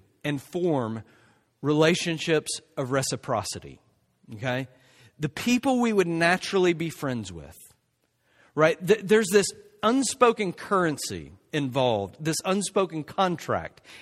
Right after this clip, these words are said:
and it's reciprocal in our relationships, where we contribute something, but we're always expecting that person to contribute something to us as well,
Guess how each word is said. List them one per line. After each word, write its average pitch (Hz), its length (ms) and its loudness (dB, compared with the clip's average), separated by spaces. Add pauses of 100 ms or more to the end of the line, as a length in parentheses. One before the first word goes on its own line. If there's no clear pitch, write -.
and 170 100 -2
it's 151 160 -4 (180)
reciprocal 151 800 0
in 120 60 -4
our 120 140 0
relationships, 110 800 -6 (300)
where 160 100 2
we 185 240 2
contribute 247 600 0
something, 170 420 0
but 151 120 -2
we're 160 180 4
always 180 280 4
expecting 202 640 0
that 156 240 0
person 151 320 -6
to 127 80 -4
contribute 139 600 -8
something 123 360 -8
to 113 140 -8
us 101 220 -6
as 95 120 -16
well, 92 380 -12